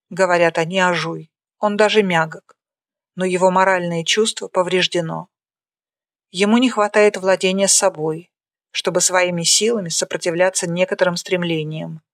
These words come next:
о которых впоследствии он может пожалеть, не решаясь, впрочем, больше не возвращаться к ним". Эти дурные инстинкты происходят от первоначальной остановки в развитии, и нам известно,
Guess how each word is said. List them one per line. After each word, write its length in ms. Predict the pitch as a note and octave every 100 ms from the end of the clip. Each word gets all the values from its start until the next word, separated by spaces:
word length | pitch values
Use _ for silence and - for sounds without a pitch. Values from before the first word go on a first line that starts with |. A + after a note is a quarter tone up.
| _ _
о 100 | -
которых 400 | F3+ F3 F3+ E3
впоследствии 720 | - - - F#3+ G#3 - F#3+ F3+
он 180 | F3+ E3+
может 360 | F3 F3+ F#3
пожалеть, 600 | F#3+ F3+ E3+ E3 D#3 - _ _ _ _ _ _ _ -
не 120 | F3+
решаясь, 540 | E3+ - G3+ G#3+ G3
впрочем, 460 | - F3+ D#3+ F3 E3
больше 320 | F3+ G3 F#3+
не 100 | F3+
возвращаться 720 | E3+ E3 E3+ - F3 D#3+ -
к 120 | -
ним". 280 | D#3+ D#3 E3 _ _ _ _ _ _ _ _ _ _ _ _ _ _
Эти 220 | G3+ G3
дурные 420 | F#3 F#3+ F#3 F#3
инстинкты 680 | F3 F3 - A#3+ A#3 - D#3+ _
происходят 560 | - F#3 E3+ - A3 G#3 -
от 160 | F#3
первоначальной 760 | G3 F#3 F#3 F#3 - G#3+ G#3+ G3+
остановки 500 | - G3+ F3+ - F3+
в 60 |
развитии, 800 | F3+ E3+ E3 E3 - E3+ F3 F#3 _ _ _ _ _ _ -
и 100 | G#3
нам 220 | A#3 A#3+
известно, 600 | F3+ F3 E3 - E3